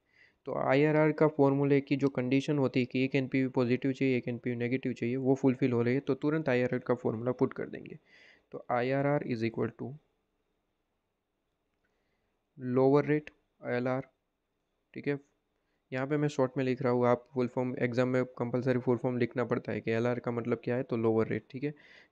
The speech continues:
यहाँ पे मैं डायरेक्ट बता देता हूँ, basically मुझे सॉल्यूशन करवाना था, लेकिन डिटेल में हम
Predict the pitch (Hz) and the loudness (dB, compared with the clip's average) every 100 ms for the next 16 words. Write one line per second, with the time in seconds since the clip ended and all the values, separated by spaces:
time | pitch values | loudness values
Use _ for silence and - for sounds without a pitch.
0 | - 131 139 143 139 120 120 120 120 117 | -8 -6 -4 -2 2 2 2 0 -2 0
1 | 117 117 123 120 120 120 127 127 123 131 | -2 -2 -2 -2 -2 -2 -2 -2 -2 -2
2 | - 117 120 135 131 123 120 117 117 123 | -2 -2 -2 -4 -2 0 2 0 0 -2
3 | 123 135 127 127 131 131 131 123 135 | -2 -4 -4 -4 -4 -2 -2 -2 -4